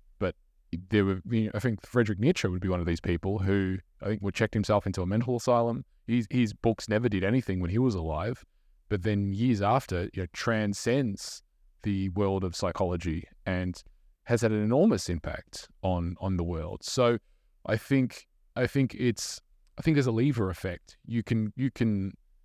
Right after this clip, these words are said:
you can have, I mean, it's that saying, right? To the world, you may just be one person, but,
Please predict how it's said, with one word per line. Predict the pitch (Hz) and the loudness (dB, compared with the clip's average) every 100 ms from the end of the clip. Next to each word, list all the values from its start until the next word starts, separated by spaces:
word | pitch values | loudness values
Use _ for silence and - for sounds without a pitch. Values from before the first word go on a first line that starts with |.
| _ _ - | _ _ -4
you | 143 | -2
can | - | 0
have, | 160 143 143 110 | 2 2 2 0
I | 120 | 0
mean, | 120 113 - | -2 -2 -8
it's | - - | -6 -2
that | 101 | 0
saying, | - 107 87 | 0 0 0
right? | 90 95 - _ _ _ - | -2 -4 -8 _ _ _ -6
To | 117 | 0
the | 110 | 2
world, | 113 131 143 | 6 6 4
you | 113 | 2
may | 107 107 | 0 0
just | 101 104 | 0 -2
be | 104 | 0
one | 98 98 90 | 0 0 -2
person, | 107 110 - 87 87 - - - - - | -2 -2 -2 -8 -10 -18 -20 -20 -18 0
but, | 95 | 2